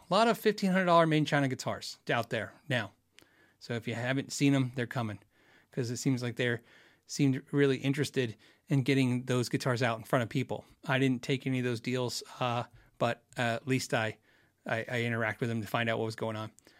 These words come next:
Uh, Thomas says, "Hey, have you tried the Tajima five hundred?" Uh, I have. I did a video with Marty Schwartz. It's on his channel.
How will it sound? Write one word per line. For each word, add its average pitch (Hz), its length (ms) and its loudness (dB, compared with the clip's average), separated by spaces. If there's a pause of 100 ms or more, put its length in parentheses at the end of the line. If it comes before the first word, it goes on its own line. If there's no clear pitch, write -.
(300)
Uh, 190 340 8
Thomas 285 460 6
says, 214 380 8
"Hey, 269 220 8
have 226 160 10
you 233 80 0
tried 254 280 10
the 240 60 2
Tajima 208 480 6
five 190 300 6
hundred?" 277 480 8 (360)
Uh, 160 380 8
I 185 120 8
have. 180 580 10
I 190 100 8
did 254 220 4
a 269 60 6
video 240 420 8
with 208 180 6
Marty 208 240 10
Schwartz. 214 400 6
It's 196 140 0
on 196 140 4
his 226 300 4
channel. 190 520 4